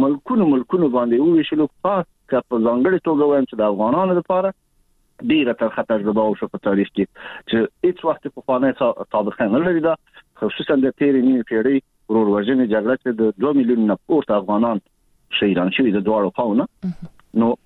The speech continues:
Speaker 1: د دې ګټه هیڅکله نه افغانانو ته شوه او نه ګټه بیا هم، آه، د سیمې هیوادونه لکه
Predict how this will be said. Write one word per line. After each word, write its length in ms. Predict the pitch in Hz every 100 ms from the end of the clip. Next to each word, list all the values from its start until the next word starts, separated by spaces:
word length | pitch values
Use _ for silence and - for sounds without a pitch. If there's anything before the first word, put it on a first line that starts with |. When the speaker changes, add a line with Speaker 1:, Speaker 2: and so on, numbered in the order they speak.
| -
Speaker 1:
د 20 | 131
دې 80 | 156 160
ګټه 200 | 170 170 156 _ _ -
هیڅکله 340 | 214 - 147 135
نه 40 | 139 127
افغانانو 420 | 117 127 160 160 -
ته 80 | 156
شوه 160 | - 147 - _ _ -
او 80 | 110 120
نه 60 | 113 - _ _ 110
ګټه 180 | 147 170 147
بیا 100 | 160 156
هم، 160 | 151 135 - 110
آه، 280 | 113 110 107 92 101
د 20 | 101
سیمې 320 | - 143 120
هیوادونه 480 | 113 107 107 156 147
لکه 140 | 123